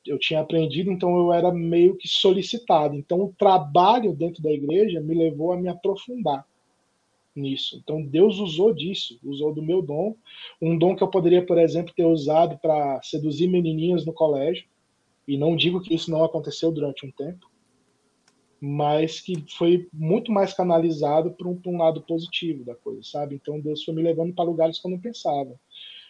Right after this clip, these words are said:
Eu tocava em, em, sei lá, eu, quando eu era, quando eu tinha, assim, deze-, de dezesseis, dezoito, vinte anos, eu tocava em basicamente todos os grupos de oração do, da Ceilândia,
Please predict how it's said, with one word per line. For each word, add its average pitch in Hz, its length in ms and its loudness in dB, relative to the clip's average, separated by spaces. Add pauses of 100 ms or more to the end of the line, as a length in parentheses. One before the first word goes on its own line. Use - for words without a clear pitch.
(120)
Eu 147 440 6
tocava 156 680 4
em, 139 640 -4 (100)
em, 127 280 -18 (960)
sei - 180 -2
lá, 135 260 4 (520)
eu, - 180 -8
quando 151 220 0
eu 151 100 10
era, 160 140 8
quando 156 160 -2
eu 151 80 0
tinha, 165 240 2
assim, 156 320 -4
deze-, 143 500 -6
de 151 220 -2
dezesseis, 151 800 4
dezoito, 143 580 0
vinte 147 400 -4
anos, 165 500 -6 (600)
eu 143 100 2 (120)
tocava 170 340 6 (240)
em 160 160 -2
basicamente 180 720 4
todos 180 180 2
os 196 80 -2
grupos 185 240 -6
de 180 80 2
oração 175 540 0
do, 175 160 -4
da 170 160 0
Ceilândia, 151 520 0